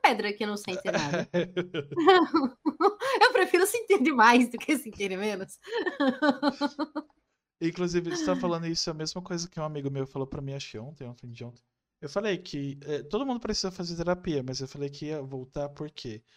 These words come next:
Speaker 2: é, eu ando muito emotivo. Aí ele falou assim:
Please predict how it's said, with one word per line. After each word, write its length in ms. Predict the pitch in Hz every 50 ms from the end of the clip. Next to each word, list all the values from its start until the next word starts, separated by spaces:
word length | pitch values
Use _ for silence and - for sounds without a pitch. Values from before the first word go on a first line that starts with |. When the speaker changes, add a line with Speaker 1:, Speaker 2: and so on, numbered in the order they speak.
| _ _ _ - - _ _ _ _ -
Speaker 2:
é, 500 | 135 135 131 135 131 131 135 135 135 131 - _ _ _ _ _ _ _ _ _ _ _ _ _ _ _ _ _ _ _ -
eu 300 | 151 160 165 170 175 165 - _ _ _ _ _ -
ando 260 | 170 185 196 180 175
muito 640 | 165 165 185 190 180 185 180 - 147 123 113 120 120 -
emotivo. 640 | 135 131 135 135 131 - - 131 120 113 120 113 117 _ _ _ _ _ _ _ _
Aí 120 | - 165 165
ele 80 | 170
falou 140 | 170 - 185
assim: 340 | 180 180 - 190 180 180